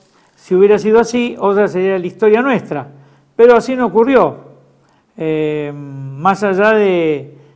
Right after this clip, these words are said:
la culpa de quien más o menos, eh, primariamente, este, Ramírez, los centralistas porteños, futuros unitarios, las logias masónicas,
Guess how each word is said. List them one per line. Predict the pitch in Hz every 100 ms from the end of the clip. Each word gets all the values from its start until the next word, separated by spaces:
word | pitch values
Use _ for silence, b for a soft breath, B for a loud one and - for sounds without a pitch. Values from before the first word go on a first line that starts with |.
| B
la | - 160
culpa | 170 196 175
de | 180 170
quien | 143 160
más | 175 180
o | 190
menos, | 185 196 185 190 185 - b b b _
eh, | 170 170 151
primariamente, | - 180 185 190 185 190 190 185 185 196 208 190
este, | 147 - - 147 143 139 151
Ramírez, | 185 196 185 180 180 175 - -
los | - 160
centralistas | 175 160 160 165 165 170
porteños, | 185 170 185 185 175 175 170 - b b b b _ _
futuros | - 131 160 156 165
unitarios, | 165 165 196 185 175 156
las | 143 147
logias | 175 185 185 147
masónicas, | 147 175 202 170 151 165 160